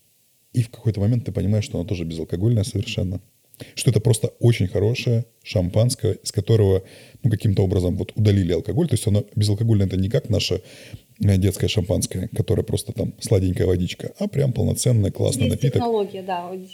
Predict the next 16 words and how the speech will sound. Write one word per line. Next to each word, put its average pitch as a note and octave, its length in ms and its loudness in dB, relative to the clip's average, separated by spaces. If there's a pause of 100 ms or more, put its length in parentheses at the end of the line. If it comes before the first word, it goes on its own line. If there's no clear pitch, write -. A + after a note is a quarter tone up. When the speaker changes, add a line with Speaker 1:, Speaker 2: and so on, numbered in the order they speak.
(180)
Speaker 1:
Да, G#2 180 4
они G2 120 4
там - 40 2
Speaker 2:
производство G2+ 180 2
Speaker 1:
как-то G3+ 180 0
Speaker 2:
безалкогольного G3 720 -2
пива, B3+ 520 -6 (300)
безалкогольного F#3+ 760 -6
вина A#3 440 -6 (240)
без G3+ 220 -2
потери F3 720 -14 (380)
вкуса, D#3+ 260 -16
в D3+ 80 -16
общем-то. - 360 -20 (220)
Speaker 1:
Да, G#2+ 220 4
они G2 220 2